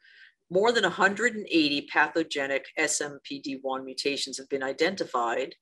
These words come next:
and several gen-, genotype-phenotype associations have been made. Not surprising, frame shift mutations typically result in little or no residual A S M activity and would be anticipated to result in more severe disease, which is what ob-,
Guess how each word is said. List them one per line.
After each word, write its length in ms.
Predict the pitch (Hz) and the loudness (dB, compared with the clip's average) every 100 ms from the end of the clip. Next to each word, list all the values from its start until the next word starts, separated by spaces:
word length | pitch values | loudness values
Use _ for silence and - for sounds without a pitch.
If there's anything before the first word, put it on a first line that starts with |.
| - - _ _ _ | -20 -20 _ _ _
and 120 | 214 214 | 0 2
several 600 | - 240 240 247 247 - | 4 6 6 4 2 0
gen-, 260 | 175 175 156 | 2 2 0
genotype-phenotype 920 | 170 170 - 160 - 151 147 151 139 | -2 -2 0 -2 -2 -8 0 0 0
associations 720 | - 135 - 127 131 127 - | -2 -2 -2 -2 -2 -4 -4
have 180 | 127 - | -6 -6
been 180 | 127 123 | -6 -4
made. 300 | 117 107 - - _ - - _ _ _ - | -4 -4 -10 -20 _ -20 -20 _ _ _ 2
Not 240 | 220 262 - | 6 6 4
surprising, 640 | - 160 127 135 143 151 | 0 4 4 4 -2 -8
frame 320 | - 196 254 | 0 0 0
shift 340 | 240 165 151 143 | 0 0 0 -6
mutations 960 | 143 123 117 - 117 127 - - - _ - | -4 0 2 0 -6 -6 -4 -4 -6 _ -2
typically 440 | 220 226 226 180 | 2 2 6 6
result 420 | 156 139 135 135 | 6 4 4 4
in 180 | 139 135 | -4 4
little 300 | 180 208 190 | 6 8 6
or 20 | |
no 160 | 156 143 | 4 2
residual 800 | 139 135 139 131 135 135 131 - | 2 0 -4 -6 0 2 0 0
A 140 | 147 | 0
S 140 | 131 - | 2 2
M 160 | 180 | 2
activity 640 | 139 - 120 110 107 156 - - - - _ | 0 0 -6 -4 -4 -4 -8 -16 -20 -20 _
and 140 | 185 185 | 6 6
would 100 | 180 | 6
be 160 | 185 | 6
anticipated 800 | 180 175 214 202 175 139 135 143 | 4 4 2 2 2 2 2 0
to 80 | 143 | -4
result 340 | 139 139 135 | 0 0 0
in 80 | 139 | -4
more 160 | 131 131 | -4 -2
severe 380 | - 139 135 | -4 -2 -2
disease, 500 | 135 - 185 139 127 | -2 -2 -2 -2 -4
which 140 | 123 123 | -8 -6
is 140 | 117 | -2
what 160 | 127 | 0
ob-, 80 | 123 | 0